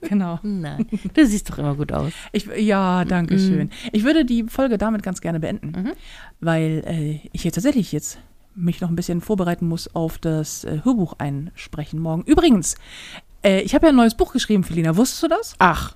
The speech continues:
Speaker 1: Ja, tatsächlich.
Speaker 2: Wie
Speaker 1: Heißt
Speaker 2: heißt denn das?
Speaker 1: Unkaputtbar heißt es,
Speaker 2: Mensch.
Speaker 1: wie mein Mangel an Selbstwert zum Problem wurde und wie ich da wieder rauskam.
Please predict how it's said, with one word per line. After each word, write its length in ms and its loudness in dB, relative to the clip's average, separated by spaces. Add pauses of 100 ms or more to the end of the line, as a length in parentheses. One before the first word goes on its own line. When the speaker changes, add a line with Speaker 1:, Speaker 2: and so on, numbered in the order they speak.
Speaker 1:
Ja, 160 6
tatsächlich. 400 2
Speaker 2:
Wie 60 6
Speaker 1:
Heißt 300 4
Speaker 2:
heißt 20 -2
denn 160 6
das? 220 2
Speaker 1:
Unkaputtbar 880 4
heißt 260 0
es, 220 0
Speaker 2:
Mensch. 340 -4
Speaker 1:
wie 180 6
mein 220 4
Mangel 260 2
an 140 4
Selbstwert 520 0
zum 160 0
Problem 400 2
wurde 200 2
und 220 -2
wie 140 2
ich 80 -8
da 120 -2
wieder 140 0
rauskam. 460 -4